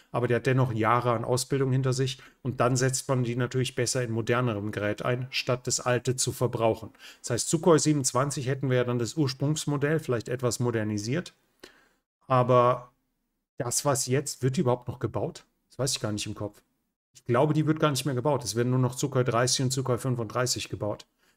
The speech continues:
Dementsprechend hätten wir hier ein dreißig Jahre altes Modell, so mehr oder weniger. Wenn ich Piloten habe, dann setze ich sie lieber im moderneren ein, in einem, in einem,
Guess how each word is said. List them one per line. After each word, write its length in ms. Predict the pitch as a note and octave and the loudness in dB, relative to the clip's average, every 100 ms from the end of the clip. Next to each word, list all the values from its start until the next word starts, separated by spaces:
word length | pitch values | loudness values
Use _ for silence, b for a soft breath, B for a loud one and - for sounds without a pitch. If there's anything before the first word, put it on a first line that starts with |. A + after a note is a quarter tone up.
| - | -4
Dementsprechend 580 | C3 B2+ - C3+ C#3+ B2+ | 0 0 0 0 0 0
hätten 220 | C3+ D3 | 0 0
wir 80 | C3 | 0
hier 200 | C3+ C3+ | 0 0
ein 160 | B2+ | 0
dreißig 460 | A#2+ A2+ B2 C3 B2 | 0 0 0 0 0
Jahre 220 | C3 B2 | 2 2
altes 300 | B2 A#2 - | 0 0 -2
Modell, 300 | A#2 A2+ B2 | -2 0 0
so 100 | C#3+ | 0
mehr 180 | C#3+ C#3 | -2 0
oder 180 | C#3 C3+ | 0 0
weniger. 360 | C#3+ D3+ E3 _ _ _ _ _ _ _ _ _ _ _ _ | -2 -4 -8 _ _ _ _ _ _ _ _ _ _ _ _
Wenn 260 | B2 B2 E3+ | 0 2 4
ich 200 | G3+ - | 2 0
Piloten 440 | C#3 C#3 D3+ C#3+ | 0 2 2 2
habe, 300 | A2+ B2 D3+ | 2 4 2
dann 140 | C3 B2+ | 2 0
setze 260 | C3 C3 | 0 -2
ich 80 | B2+ | -2
sie 80 | C3 | -2
lieber 240 | B2 A#2+ | 0 0
im 60 | A#2 | 0
moderneren 520 | A#2 A2 A#2+ B2+ B2 | 0 0 0 0 0
ein, 240 | A2+ A#2 A#2 | -2 -4 -4
in 160 | A#2 | -2
einem, 280 | A2+ A2+ A#2+ | -2 -2 -4
in 160 | A#2+ A2+ | -4 -4
einem, 380 | A2 A2 A2 | -4 -4 -6